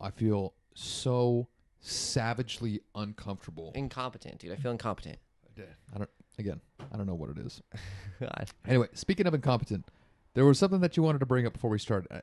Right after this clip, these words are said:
Speaker 1: I, I, I heard it was a theory that you had gone over on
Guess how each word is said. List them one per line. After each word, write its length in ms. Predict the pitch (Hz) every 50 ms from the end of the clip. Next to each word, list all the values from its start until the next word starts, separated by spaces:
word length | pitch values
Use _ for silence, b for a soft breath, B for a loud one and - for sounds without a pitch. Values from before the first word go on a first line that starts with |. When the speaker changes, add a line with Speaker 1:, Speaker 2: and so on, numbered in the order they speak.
| - _ _ -
Speaker 1:
I, 40 |
I, 40 | 107 - _ _ _ 107
I 60 | 107
heard 200 | 127 160 170 170
it 40 | 156
was 180 | 143 131 -
a 60 | 113
theory 680 | - - - - - 147 147 147 147 147 143 143 147 b b b b b b b b b
that 260 | - 110 - - -
you 220 | 117 127 131 131 123
had 300 | 123 123 117 110 104 -
gone 240 | 123 117 117 113
over 420 | 113 110 107 101 101 101 95 - -
on 480 | 104 104 101 98 98 98 95 95 104